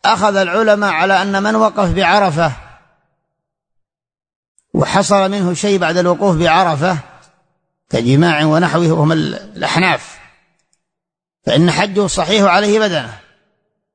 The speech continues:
قالوا: "لأن النبي صلى الله عليه وسلم قال فقد تم حجه". أخذوا منه كذلك أن من أدرك صلاة الفجر في مزدلفة فإنه ليس عليه شيء،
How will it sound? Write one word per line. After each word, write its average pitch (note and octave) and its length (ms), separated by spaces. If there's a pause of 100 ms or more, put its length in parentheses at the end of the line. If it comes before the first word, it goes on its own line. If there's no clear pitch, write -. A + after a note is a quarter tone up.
(440)
قالوا: C#3+ 260
"لأن F3 280
النبي F3+ 340
صلى C#3+ 120 (100)
الله - 20
عليه C#3+ 100
وسلم D3+ 480
قال E3 320
فقد D#3+ 280
تم E3 240
حجه". B2 340 (1200)
أخذوا A3 420
منه G#3+ 220
كذلك G#3 540
أن G#3 280
من G3+ 260
أدرك G#3+ 440
صلاة G3+ 360
الفجر G#3 360
في G3 120
مزدلفة G#3+ 640 (1080)
فإنه G#3 440
ليس G3+ 220
عليه G3+ 320
شيء، F#3+ 320